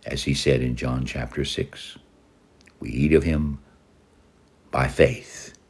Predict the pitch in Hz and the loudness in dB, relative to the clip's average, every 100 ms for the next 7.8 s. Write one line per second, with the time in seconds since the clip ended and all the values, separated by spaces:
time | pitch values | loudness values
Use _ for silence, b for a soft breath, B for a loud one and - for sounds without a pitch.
0 | _ _ _ _ _ _ _ _ _ _ | _ _ _ _ _ _ _ _ _ _
1 | _ - 87 87 82 87 82 80 85 82 | _ 2 4 4 2 2 4 4 4 2
2 | 80 78 57 50 - - - _ _ _ | -2 -2 -6 -6 -10 -14 -20 _ _ _
3 | _ _ _ _ _ - 87 87 85 95 | _ _ _ _ _ -2 4 4 4 4
4 | 95 - - 98 - - - - _ _ | 4 2 0 0 -2 -10 -12 -20 _ _
5 | _ _ _ _ _ _ _ - _ - | _ _ _ _ _ _ _ -20 _ -6
6 | 62 64 64 - 80 82 82 76 85 78 | -2 0 0 2 4 4 2 2 0 0
7 | 80 78 - 67 - - - | 0 0 0 -2 -4 -12 -12